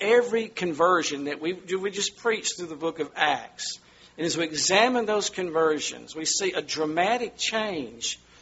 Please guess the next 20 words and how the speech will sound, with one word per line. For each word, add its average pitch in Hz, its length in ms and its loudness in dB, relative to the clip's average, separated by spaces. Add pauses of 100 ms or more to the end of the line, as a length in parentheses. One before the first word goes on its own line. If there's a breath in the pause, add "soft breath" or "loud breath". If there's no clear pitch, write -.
(120)
not 214 180 4
only 247 280 2
of 165 100 -2
thought 208 400 6
and 165 80 -4
idea, 165 560 0 (260 loud breath)
but 170 140 2
of 170 100 0
action. 196 600 2
We 156 120 -4
could, 151 200 -10 (360 soft breath)
we 175 140 -4
could 160 300 -8
begin 170 460 0
with 160 180 -2
the 165 120 -4
thief 202 300 0
on 196 140 4
the 208 100 0
cross, 214 600 6